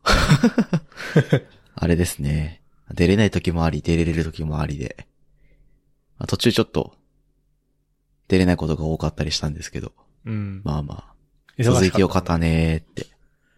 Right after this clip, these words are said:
Speaker 1: 感じ。かな。
Speaker 2: 結構、毎週、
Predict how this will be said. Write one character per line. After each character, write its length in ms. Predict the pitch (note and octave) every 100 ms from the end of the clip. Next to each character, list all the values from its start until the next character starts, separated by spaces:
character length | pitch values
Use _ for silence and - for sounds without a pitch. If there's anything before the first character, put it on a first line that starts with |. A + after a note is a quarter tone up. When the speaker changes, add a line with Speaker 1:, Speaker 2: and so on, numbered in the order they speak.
| _ -
Speaker 1:
感 180 | -
じ。 160 | D2 - _ _ _ _ _ _ _ _ _ _ _ -
か 140 | -
な。 380 | E2 E2+ F2+ - _ _ _ _ _ _ _ -
Speaker 2:
結 200 | C3+ -
構、 340 | F#2+ F#2 - _ _ _ _
毎 200 | A#2 A2+
週、 500 | - A2+ G#2+ G#2